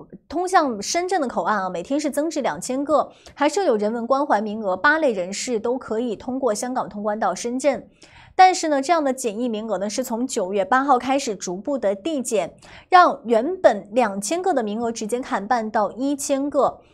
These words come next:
目前提供八类的这个特殊处理当中呢，也只缩减到了三类，分别是直系亲属近期病危或者是去世，需要参加法庭开庭人员，以及需要参加重要考试人员。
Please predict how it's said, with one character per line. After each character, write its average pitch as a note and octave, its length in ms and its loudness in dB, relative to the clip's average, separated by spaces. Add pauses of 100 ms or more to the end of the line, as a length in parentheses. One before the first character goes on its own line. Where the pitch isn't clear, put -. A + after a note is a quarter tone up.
(140)
目 E4 160 0
前 C4+ 240 0
提 A#3 200 -4
供 C4 200 -2
八 C#4+ 220 4
类 C#4+ 180 2
的 G3 160 0
这 A3 200 -2
个 G3 160 -2
特 D#4+ 260 -2
殊 E4 160 -4
处 B3+ 220 -6
理 B3+ 100 -4
当 G#3 220 -2
中 B3 180 -2
呢， B3+ 80 0
也 G3 180 -2
只 F#3 320 -8 (380)
缩 G4 280 2
减 C4 160 4
到 A#3 140 2
了 A3+ 100 2
三 C#4+ 360 0
类， D4 180 4
分 C4+ 220 0
别 A3 180 2
是 A3 360 -2
直 - 280 -4
系 C4 260 -2
亲 D#4 300 -2
属 G3+ 260 -2
近 C4+ 320 -2
期 D#4 280 -2
病 C#4 320 -2
危 B3+ 360 0
或 C#4 220 2
者 F3+ 100 -4
是 F#3+ 140 -6
去 B3+ 200 -4
世， B3 360 -2 (240)
需 - 160 0
要 G4 100 8
参 D#4+ 240 0
加 D#4+ 240 2
法 G#3+ 280 0
庭 G3+ 200 -8
开 E4 220 -2
庭 D4+ 180 -4
人 G3+ 160 0
员， F#3 280 -2 (160)
以 A3+ 160 -4
及 G3 180 -6
需 A3+ 160 -6
要 A#3 180 2
参 G3 240 -8
加 G3+ 200 -2
重 C4 340 -4
要 B3+ 220 2
考 - 260 -12
试 D4+ 200 -6
人 F#3+ 140 -2
员。 F#3 320 -2